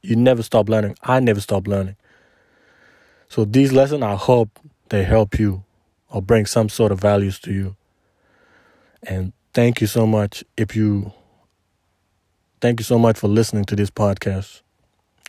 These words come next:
I really appreciate it. If you wanna learn more or send me a message on Instagram, Patch Deng Junior,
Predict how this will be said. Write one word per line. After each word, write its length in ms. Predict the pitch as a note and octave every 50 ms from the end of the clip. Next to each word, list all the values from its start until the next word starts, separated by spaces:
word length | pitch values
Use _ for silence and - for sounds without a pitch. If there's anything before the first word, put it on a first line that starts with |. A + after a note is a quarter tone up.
| - -
I 140 | - G#2 G2+
really 340 | G2 G2+ A2+ B2 C3 B2 A2+
appreciate 560 | G#2+ - - B2+ B2+ C3 - - C3+ C3 C3+
it. 160 | D3+ F3+ - - _ _ _ _ _ _ _ _ _ _ _ - - - - _ _ _ _ _ _ _ _ - - - - _ _ _ _ _ _ _ -
If 120 | - -
you 80 | - A#2+
wanna 200 | B2 B2 A#2 A2
learn 280 | A2 A#2+ B2+ B2+ A#2+ A#2
more 320 | A#2 B2+ C3+ C#3 C#3+ C3+
or 260 | B2 A2 G#2 G2+ G2 - - - - -
send 280 | - - - B2+ A#2+ A#2
me 120 | A#2+ A2+
a 40 | A2
message 680 | A2 A#2 B2 B2 - C#3+ C#3 - - - - - - - _ _ _ _ _ _ _ _ _ _ _ _ _ _ _ _ -
on 160 | A#2 G#2 G#2
Instagram, 680 | A#2 B2 - - A#2 B2 B2+ B2+ C3 C3 B2+ A#2+ -
Patch 280 | - - A#2 A#2 - B2
Deng 200 | A#2 A2+ A2 A2
Junior, 460 | G#2+ A2+ A#2 B2 B2+ C3 C3+ C3+ C3